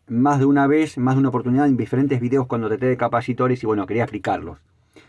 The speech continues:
¿Qué es el E S R? Les explico. Siempre que vemos un capacitor como este, ya sea electrolítico, de poliéster, tantalio, de lo que sea, cerámico, de mica, hay un montón de materiales que ya mostré en un video de cuáles son los materiales,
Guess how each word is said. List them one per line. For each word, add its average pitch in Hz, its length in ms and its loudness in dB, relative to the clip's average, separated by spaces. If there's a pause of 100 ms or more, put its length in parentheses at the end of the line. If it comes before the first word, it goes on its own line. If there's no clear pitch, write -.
(160)
¿Qué 208 140 -2
es - 100 -6
el 165 120 2
E 151 120 4
S 117 200 -2
R? 90 220 -8 (640)
Les 131 160 0
explico. 139 440 -2 (340)
Siempre 220 280 -2
que 196 60 4
vemos 185 300 0
un 156 120 2
capacitor 135 680 -2
como 113 260 0
este, 147 400 -2 (1000)
ya 131 160 -4
sea 147 140 0
electrolítico, 127 680 0
de 117 140 2
poliéster, 127 500 0
tantalio, 117 480 0
de 101 60 0
lo 113 180 0
que 117 160 -2
sea, 131 600 0 (960)
cerámico, 135 880 2
de 117 220 0
mica, 143 460 -2
hay 143 120 2
un 135 80 2
montón 131 220 2
de 143 60 2
materiales 135 260 2
que 135 80 -2
ya 131 80 2
mostré 135 320 0
en 139 60 4
un 127 60 2
video 120 280 2
de - 40 -14
cuáles 113 200 -4
son 127 60 0
los 113 100 0
materiales, 131 600 -2